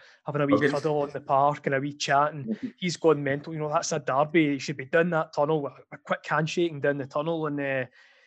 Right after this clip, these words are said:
Speaker 1: you know, I, it just, it made me, it made me laugh because that's obviously, like, a massive derby, and seen the kind of derbies that, that you guys have as well. And then I think to, to our local derby with Hamilton, and the last one, or one of the last ones, there was, the game finished and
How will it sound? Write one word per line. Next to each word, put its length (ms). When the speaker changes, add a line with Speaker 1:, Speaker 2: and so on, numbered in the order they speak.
Speaker 1:
you 80
know, 220
I, 60
it 160
just, 280
it 120
made 240
me, 140
it 120
made 240
me 120
laugh 360
because 540
that's 280
obviously, 380
like, 160
a 60
massive 420
derby, 420
and 200
seen 380
the 60
kind 120
of 80
derbies 320
that, 240
that 100
you 140
guys 300
have 240
as 100
well. 280
And 120
then 80
I 60
think 300
to, 260
to 160
our 60
local 340
derby 320
with 120
Hamilton, 440
and 180
the 80
last 280
one, 320
or 80
one 200
of 60
the 60
last 260
ones, 280
there 100
was, 280
the 100
game 180
finished 440
and 180